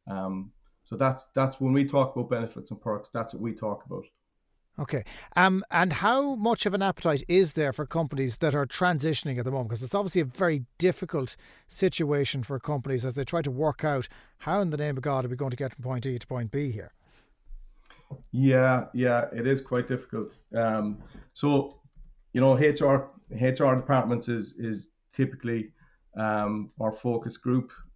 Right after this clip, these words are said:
Speaker 1: um, and they're, they're absolutely stretched at the moment. You know, their, their workload has just exploded.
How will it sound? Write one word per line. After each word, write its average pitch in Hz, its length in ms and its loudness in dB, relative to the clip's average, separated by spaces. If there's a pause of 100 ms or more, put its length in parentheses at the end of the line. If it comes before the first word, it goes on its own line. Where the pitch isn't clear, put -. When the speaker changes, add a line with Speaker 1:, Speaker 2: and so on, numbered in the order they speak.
Speaker 1:
um, 104 460 -4
and 107 100 -6
they're, 110 360 -2
they're 110 140 -2
absolutely 117 520 -2
stretched - 480 -4
at - 100 -10
the - 60 -14
moment. 110 440 -4
You 107 80 -6
know, 113 160 -4
their, 104 360 -4 (1000)
their 127 80 2
workload 131 640 4
has 113 100 -14
just - 260 -6
exploded. 143 720 2